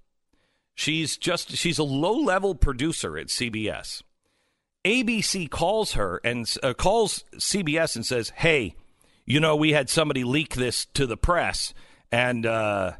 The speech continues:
and this woman, she, she's the leaker. You might wanna be careful." Well, they walked in, didn't even question her. They just fired her. "Get your stuff and get out." It's an amazing story.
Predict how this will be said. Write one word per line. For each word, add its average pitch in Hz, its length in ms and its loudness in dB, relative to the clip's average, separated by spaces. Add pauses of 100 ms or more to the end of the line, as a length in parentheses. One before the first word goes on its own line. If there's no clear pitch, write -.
(140)
and 117 160 0
this 180 220 2
woman, 123 460 0 (100)
she, - 320 -2
she's 180 400 2
the 139 100 0
leaker. 143 440 -2 (840)
You 120 160 0
might 175 160 4
wanna 165 200 2
be 139 120 -2
careful." 143 540 -2
Well, 170 160 2
they 190 120 2
walked 220 380 -2
in, 143 220 0
didn't 214 200 0
even 226 200 0
question 214 400 -2
her. 135 160 0
They 156 200 0
just 123 440 0
fired 165 600 0
her. 98 200 -6 (100)
"Get 185 240 2
your 220 100 -2
stuff - 500 0
and 123 200 0
get 113 180 0
out." 87 400 -6 (1400)
It's 160 180 2
an 180 80 4
amazing 214 540 2
story. 147 500 0